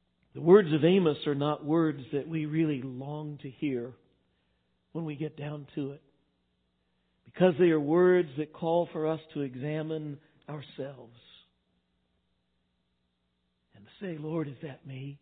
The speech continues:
The good news, you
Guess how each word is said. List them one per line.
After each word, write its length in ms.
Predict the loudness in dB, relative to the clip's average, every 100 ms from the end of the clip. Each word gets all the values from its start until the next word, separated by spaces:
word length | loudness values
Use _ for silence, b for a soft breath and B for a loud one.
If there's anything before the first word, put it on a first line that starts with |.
| _ _ _ _ _ _ _ _ _ _ _ _ _ _ _ _ _ _ _ _ _ _ _ _ _ _ _ _ _ _ _ _ _ _ _ _ _ _ _ _ -18
The 60 | -2
good 220 | 0 2
news, 360 | 2 4 2
you 100 | -2